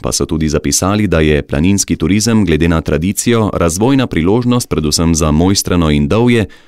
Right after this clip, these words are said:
kot izhodišči za pohode v Triglavsko pogorje in v zavarovani Triglavski narodni park. Pri tem se seveda postavlja vprašanje, kako ohraniti ravnotežje med vse večjim obiskom gorskega sveta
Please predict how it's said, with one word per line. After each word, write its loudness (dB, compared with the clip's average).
kot -2
izhodišči -2
za 0
pohode 0
v 2
Triglavsko -2
pogorje 0
in 0
v -2
zavarovani 0
Triglavski 0
narodni 0
park. -8
Pri 0
tem 0
se 0
seveda 0
postavlja 0
vprašanje, 0
kako -2
ohraniti 0
ravnotežje 0
med 0
vse 0
večjim 0
obiskom 0
gorskega -2
sveta -2